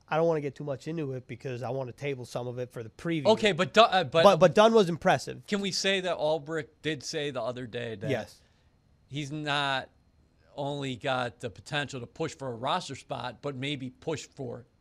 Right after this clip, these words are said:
Speaker 2: playing time
Speaker 1: Right.
Speaker 2: right off the bat.
Speaker 1: And Ulbrich said that the Jets almost drafted him.
Speaker 2: Yep.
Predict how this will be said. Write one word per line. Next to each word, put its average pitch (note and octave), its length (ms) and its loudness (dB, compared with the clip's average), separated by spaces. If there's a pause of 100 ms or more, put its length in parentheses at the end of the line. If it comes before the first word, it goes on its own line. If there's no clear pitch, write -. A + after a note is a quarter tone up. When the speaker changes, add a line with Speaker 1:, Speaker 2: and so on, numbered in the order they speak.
(140)
Speaker 2:
playing E3+ 300 0
time A#2 260 -4
Speaker 1:
Right. F3+ 120 8
Speaker 2:
right E3 60 8
off D3 140 2
the C#3 80 -6
bat. E3+ 400 2
Speaker 1:
And F#3+ 220 8
Ulbrich E3 420 6
said D#3+ 280 2
that C#3+ 240 2 (140)
the D3+ 80 -4
Jets E3 320 2
almost D3 440 4
drafted F3 520 4
him. A#2 320 -4
Speaker 2:
Yep. A#2+ 200 -6